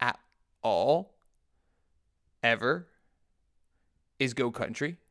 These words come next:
even a little bit. They go folky. And, and, and, and Mumford and Sons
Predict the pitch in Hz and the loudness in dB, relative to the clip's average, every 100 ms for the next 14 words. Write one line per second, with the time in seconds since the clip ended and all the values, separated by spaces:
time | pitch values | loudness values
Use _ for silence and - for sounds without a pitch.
0 | _ _ 170 156 143 123 104 117 156 185 | _ _ -2 2 4 2 0 0 0 0
1 | - _ _ - - _ _ - _ _ | -8 _ _ -20 -20 _ _ -20 _ _
2 | - - 202 190 226 233 - - 294 269 | -20 6 8 12 12 10 4 8 8 8
3 | - - 160 _ _ _ _ _ _ _ | -2 -8 -10 _ _ _ _ _ _ _
4 | _ 170 160 156 - - 175 165 156 - | _ 6 6 4 -4 6 8 8 2 4
5 | 160 151 135 - 147 139 131 139 165 180 | 4 4 -2 2 2 4 2 4 4 4
6 | 196 151 139 - 135 123 120 117 113 - | 0 0 0 2 2 2 0 -2 -6 -10